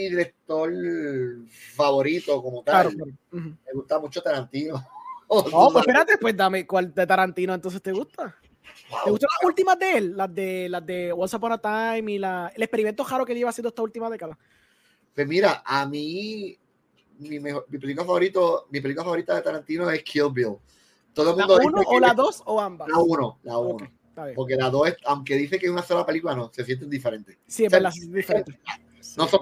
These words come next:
Speaker 1: no son la misma película, porque
Speaker 2: Sí.
Speaker 1: tú pones volumen uno al lado de la dos, la ves back to back y
Speaker 2: Es un poquito
Speaker 1: hay una
Speaker 2: jarring.
Speaker 1: Sí,
Speaker 2: Sí.
Speaker 1: sí.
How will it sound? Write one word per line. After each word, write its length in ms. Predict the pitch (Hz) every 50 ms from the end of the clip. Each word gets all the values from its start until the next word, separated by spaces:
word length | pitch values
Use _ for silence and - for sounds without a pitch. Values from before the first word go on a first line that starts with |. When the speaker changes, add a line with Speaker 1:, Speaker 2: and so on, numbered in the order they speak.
| 190 180
Speaker 1:
no 120 | 180 175 170
son 120 | 185 202
la 80 | 190 175
misma 180 | 170 180 180 160
película, 320 | 160 156 139 143 139 131
porque 320 | 127 131 131 143 135 135 - - - -
Speaker 2:
Sí. 60 | 127
Speaker 1:
tú 100 | 127 156
pones 180 | 160 190 202 202 190
volumen 260 | 202 196 196 190 185
uno 220 | 175 160 147 147
al 60 | 143
lado 120 | 147 170 170
de 80 | 190
la 120 | 196 190 190
dos, 120 | - 147
la 100 | 151 147
ves 240 | 143 160 196 196 -
back 220 | - 214 202 -
to 140 | - 226 220
back 280 | 220 - - - - -
y 280 | 135 143 143 143 127
Speaker 2:
Es 80 | 117 - _ _ _ _ _ _ _ _
un 80 | 180 175
poquito 240 | 233 233 233 214 240
Speaker 1:
hay 60 | 220 180
una 80 | 202 202 202
Speaker 2:
jarring. 360 | 202 202 190 175 175 165 - _ _ _ _ _
Speaker 1:
Sí, 320 | - 170 156 - 151 139 139 -
Speaker 2:
Sí. 180 | _ -
Speaker 1:
sí. 0 | 135